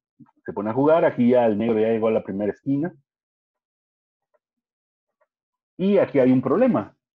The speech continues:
Miren la heurística. Estos dos quedaron en blanco. Esto es un problema. Porque si alguien inteligente o, o, o que no esté jugando random, ah, se pone por aquí, por ejemplo, y tira la blanca para acá,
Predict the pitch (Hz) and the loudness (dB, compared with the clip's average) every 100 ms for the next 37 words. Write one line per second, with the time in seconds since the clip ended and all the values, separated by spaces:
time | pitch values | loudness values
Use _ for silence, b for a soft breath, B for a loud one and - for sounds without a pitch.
0 | _ _ _ 123 127 131 123 123 156 - | _ _ _ 0 2 2 2 0 -2 -4
1 | 107 92 - 135 147 143 135 160 160 123 | -10 -10 -8 -8 -2 -2 0 -4 -2 -2
2 | 123 127 101 98 147 127 104 131 190 185 | -2 -2 -4 -4 -4 -4 -6 -6 -8 -8
3 | 196 180 151 110 139 160 92 - b b | -6 -6 -4 -2 -2 -4 -8 -12 b b
4 | b _ 113 113 - 123 151 147 135 127 | b _ -12 -10 -2 0 2 2 2 0
5 | 120 120 117 143 127 120 117 98 92 - | -2 -4 -4 -4 -4 -4 -4 -4 -6 -10
6 | 92 - - 98 - - 107 104 104 120 | -16 -16 -20 -20 -20 -14 -12 -8 -6 -6
7 | 139 127 131 127 131 123 123 117 143 147 | -6 -2 0 2 0 0 0 0 -4 -8
8 | _ _ _ _ 104 104 101 90 - - | _ _ _ _ -10 -8 -6 -6 -6 -2
9 | 139 139 123 - 156 147 120 135 143 113 | -2 -2 -2 -2 -6 -4 -4 -2 -4 -4
10 | 104 107 107 135 143 143 117 110 143 143 | -8 -10 -10 -4 -2 0 -2 -4 -6 -6
11 | 156 107 98 - - - | -6 -4 -6 -6 -8 -8